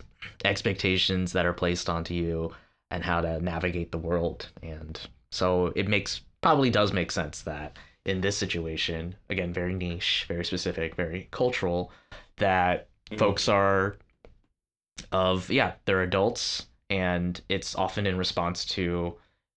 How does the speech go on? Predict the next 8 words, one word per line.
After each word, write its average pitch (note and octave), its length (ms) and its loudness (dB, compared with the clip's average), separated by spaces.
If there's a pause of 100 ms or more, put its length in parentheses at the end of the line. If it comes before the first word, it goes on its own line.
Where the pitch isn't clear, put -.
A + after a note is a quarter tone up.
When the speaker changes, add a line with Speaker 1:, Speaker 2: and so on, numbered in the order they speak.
(140)
Speaker 1:
um, E2 460 -6
or B2+ 240 6
in A#2+ 120 4
anticipation, A2+ 840 4
in F2 80 0
apprehension F#2+ 880 2 (320)
of F2+ 460 2
this F2 440 -2